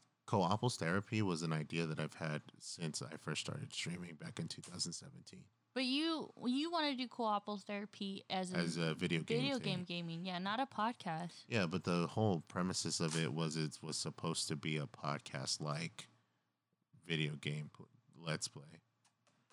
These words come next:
Speaker 1: on Twitch. So it was hard to kinda wanna be like, "We're, we're podcasting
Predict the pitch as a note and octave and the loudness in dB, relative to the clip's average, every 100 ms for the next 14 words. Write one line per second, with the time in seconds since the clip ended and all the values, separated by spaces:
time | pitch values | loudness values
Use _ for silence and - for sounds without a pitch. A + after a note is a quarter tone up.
0 | _ - F2 E2 D2 - F2+ D2 - - | _ -2 2 2 0 2 2 2 0 -6
1 | - - F2+ E2 D#2+ D#2+ - E2+ D#2 E2 | -6 0 2 4 2 -2 -2 0 0 -2
2 | - E2 D#2 D#2 D2+ C#2+ D2 D2+ D2 C#2+ | 0 0 2 0 0 -2 -2 0 0 -2
3 | - - _ _ _ _ _ _ _ F#2 | -4 -14 _ _ _ _ _ _ _ -8
4 | F#2 F2 D2+ C#2+ - _ - _ _ _ | -2 0 0 -2 -8 _ -20 _ _ _
5 | _ _ _ _ _ _ _ _ _ _ | _ _ _ _ _ _ _ _ _ _
6 | F#2+ E2+ - E2+ D2+ - D#2 D2 - D#2 | -2 -2 0 2 2 0 -4 -2 -4 -6